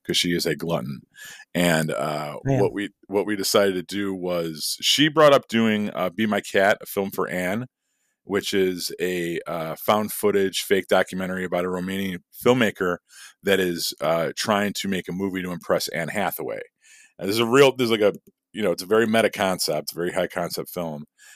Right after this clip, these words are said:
Speaker 1: And that was part one of the double feature. Part two was Colossal. And if you wanna hear our thoughts on that,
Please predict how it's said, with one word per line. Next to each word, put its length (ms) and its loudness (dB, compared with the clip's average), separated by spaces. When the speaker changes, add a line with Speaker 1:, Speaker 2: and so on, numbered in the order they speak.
Speaker 1:
And 140 -4
that 140 6
was 140 -2
part 280 4
one 120 2
of 60 -2
the 60 -2
double 220 -4
feature. 340 -8
Part 240 -2
two 180 -4
was 180 -4
Colossal. 760 -2
And 220 -8
if 120 -10
you 80 -6
wanna 200 4
hear 140 4
our 100 4
thoughts 360 2
on 120 -2
that, 260 -6